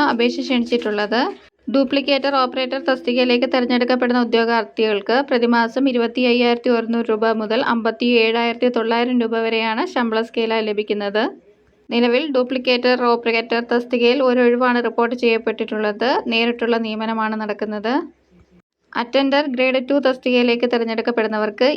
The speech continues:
ഇരുപത്തിനാലായിരത്തി നാനൂറ് രൂപ മുതൽ അമ്പത്തയ്യായിരത്തി ഇരുന്നൂറ് രൂപ വരെയാണ് ശമ്പള സ്കെയിലായി ലഭിക്കുക. നിലവിൽ രണ്ട് വേക്കൻസീസാണ് റിപ്പോർട്ട് ചെയ്തിട്ടുള്ളത്. ഇതിലേക്ക് നേരിട്ടുള്ള നിയമനമാണ് നടത്തപ്പെടുന്നത്. യോഗ്യരായ ഉദ്യോഗാർത്ഥികൾക്ക്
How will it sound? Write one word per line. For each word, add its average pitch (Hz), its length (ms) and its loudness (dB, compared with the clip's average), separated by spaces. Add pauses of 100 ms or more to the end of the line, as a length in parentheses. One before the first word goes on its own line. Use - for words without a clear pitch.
ഇരുപത്തിനാലായിരത്തി 240 840 2
നാനൂറ് 233 480 0
രൂപ 220 140 0 (120)
മുതൽ 214 200 0 (120)
അമ്പത്തയ്യായിരത്തി 233 760 0
ഇരുന്നൂറ് 240 400 0
രൂപ 233 160 2
വരെയാണ് 214 500 2
ശമ്പള 226 320 -2
സ്കെയിലായി 208 380 -2
ലഭിക്കുക. 196 360 -2 (560)
നിലവിൽ 247 300 4 (100)
രണ്ട് 233 200 -2
വേക്കൻസീസാണ് 240 720 0
റിപ്പോർട്ട് 220 300 -2
ചെയ്തിട്ടുള്ളത്. 208 560 0 (200)
ഇതിലേക്ക് 220 420 -2
നേരിട്ടുള്ള 226 420 -4
നിയമനമാണ് 214 640 -4
നടത്തപ്പെടുന്നത്. 190 600 -6 (1400)
യോഗ്യരായ 277 680 2
ഉദ്യോഗാർത്ഥികൾക്ക് 240 880 0